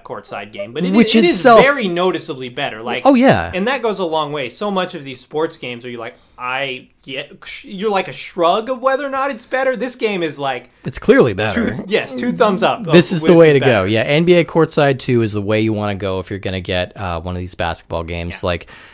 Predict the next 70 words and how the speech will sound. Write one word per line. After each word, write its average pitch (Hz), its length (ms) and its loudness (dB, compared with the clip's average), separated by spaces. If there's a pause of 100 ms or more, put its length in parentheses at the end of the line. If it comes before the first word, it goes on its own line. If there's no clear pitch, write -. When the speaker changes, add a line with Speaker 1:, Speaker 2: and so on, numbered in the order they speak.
(120)
Speaker 2:
uh, 123 240 4
well, 120 240 0
Hang 135 220 4
Time 117 260 0
is 98 80 -6
obviously 92 360 -4
the 87 80 -10
first 92 260 -6
Speaker 1:
Well, - 80 6
Speaker 2:
way 90 80 2
Speaker 1:
let's, - 160 0
Speaker 2:
you 85 80 -4
go, 85 60 -6
Speaker 1:
let's 262 200 0
Speaker 2:
but 254 60 -10
Speaker 1:
move 254 160 -6
on 208 160 -2
to 175 60 -4
our 156 140 -4
rankings. 156 380 -4
Speaker 2:
let's 170 160 8
move 254 140 4
Speaker 1:
We 240 60 8
Speaker 2:
on - 20 10
Speaker 1:
can 240 60 6
Speaker 2:
to 240 60 6
Speaker 1:
get 226 60 6
Speaker 2:
our 233 60 4
Speaker 1:
right 254 260 2
into 185 140 -6
Speaker 2:
rankings. - 140 -6
Speaker 1:
that. 240 100 -10
Speaker 2:
Let's 220 240 2
do 220 180 -2
that 113 240 -2
because, 131 380 0
uh, 139 120 2
each 180 240 -2
week 180 200 6
we 180 80 6
are 151 100 6
ranking 196 400 2
the 175 60 2
games 165 340 2
that 156 100 0
we 131 100 -4
have 113 260 -2
just 175 500 2 (240)
played, 190 460 6
and 127 340 -2
let's 208 240 -4
do 160 320 -4
that 160 380 0
now. 107 720 -2
Uh, 110 220 2
do 127 60 -2
you 143 40 2
wanna 160 120 2
go 160 60 2
first? 190 160 -2
Speaker 1:
Sure, 330 220 -2
I 196 120 -2
will 202 120 -4
go 175 140 -2
first. 170 460 -4
Um, 160 520 -6 (200)
so, 196 520 -2
yeah, 190 240 -4
I 185 60 -6
mean, 196 320 -6